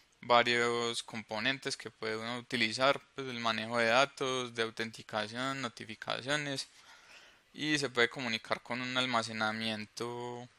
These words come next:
que puede ser una base de datos S Q L o otra que está en la nube. Eh, y también manejar identidad con algunos proveedores externos como lo son, eh, Facebook, eh, Google, Twitter,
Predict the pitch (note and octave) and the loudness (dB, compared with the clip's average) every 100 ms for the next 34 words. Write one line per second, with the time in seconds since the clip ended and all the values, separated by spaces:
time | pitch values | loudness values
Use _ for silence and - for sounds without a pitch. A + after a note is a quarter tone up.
0 | _ _ A#2+ - A2 A#2 B2 B2 A#2+ A#2 | _ _ -10 -2 -2 0 0 4 6 6
1 | A#2+ A2 B2+ B2 A#2+ A#2 - B2 A2+ A2+ | 4 4 -2 -4 -2 -2 -2 6 10 12
2 | B2 B2 A#2 A2+ A2 A2 A2 - - - | 12 10 6 4 0 -4 -6 -14 -20 -20
3 | - - A#2+ A2 A#2+ - A#2+ A#2 A2 A#2+ | -18 2 4 6 2 0 -4 2 2 2
4 | D3 C#3+ C3 - - - - - _ - | 0 -4 -6 -14 -20 -20 -20 -20 _ -4
5 | A#2+ A#2 A#2 A2+ A#2 - _ B2 C3 C3 | 2 4 4 4 2 -4 _ -8 -4 0
6 | C3+ D3 C#3 C#3 - _ _ - A#2 A2 | 0 -2 -4 -6 -12 _ _ -8 -4 -2
7 | A2 A2+ A2+ A#2+ B2+ C3 B2 - A#2+ A2+ | 0 2 2 0 0 2 2 0 -2 -2
8 | A2 A2 A2 - C3 B2 A2+ A2 A2 B2 | -2 -4 -6 -6 -2 0 2 0 -2 -4
9 | C3 - - C3+ A#2+ B2 - - A#2 A2 | -4 -6 2 2 2 -6 -10 -12 -10 -8
10 | A2 A2 A#2 A2 A2 G#2+ G#2+ A2 - _ | -6 -6 -6 -4 -6 -6 -8 -12 -18 _
11 | - _ _ - A#2 A#2 - B2 B2+ B2+ | -20 _ _ -6 -4 -2 2 4 4 0
12 | C3 - - A2 A2+ A2 A2 A#2+ A#2+ C3 | -10 -10 -14 -6 -2 -2 -4 -4 -4 -4
13 | B2 A#2 - A#2 - B2 | -6 -8 -4 -4 -2 -4